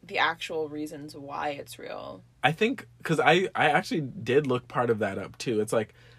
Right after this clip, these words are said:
Speaker 2: 'cause astrology, they don't believe it to be a, like, it's not taken seriously in the scientific community,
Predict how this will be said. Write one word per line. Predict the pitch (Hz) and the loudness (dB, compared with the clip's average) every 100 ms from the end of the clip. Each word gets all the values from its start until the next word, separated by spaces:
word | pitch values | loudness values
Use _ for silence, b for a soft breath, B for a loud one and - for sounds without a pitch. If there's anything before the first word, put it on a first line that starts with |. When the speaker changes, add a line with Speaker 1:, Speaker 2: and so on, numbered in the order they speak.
| b b _ - | b b _ 0
Speaker 2:
'cause | 170 143 | 2 4
astrology, | 135 147 120 131 139 139 131 | 4 4 4 4 2 0 -2
they | 117 107 123 | -4 0 2
don't | 131 117 - 101 | 2 0 -4 -2
believe | 107 107 107 117 107 | 0 0 0 2 2
it | 98 - | 0 -4
to | - 104 | -8 -6
be | 98 101 101 | -2 0 0
a, | 98 | 0
like, | 98 92 92 - - - | 0 -4 -8 -14 -20 -12
it's | 117 - | -8 0
not | 160 123 | 0 0
taken | 147 117 104 | -2 -4 -4
seriously | - 107 120 117 | -2 -2 0 0
in | |
the | 110 | 0
scientific | - 107 107 107 107 | -4 -4 -4 -6 -6
community, | 123 104 107 113 120 | -8 -8 -6 -6 -8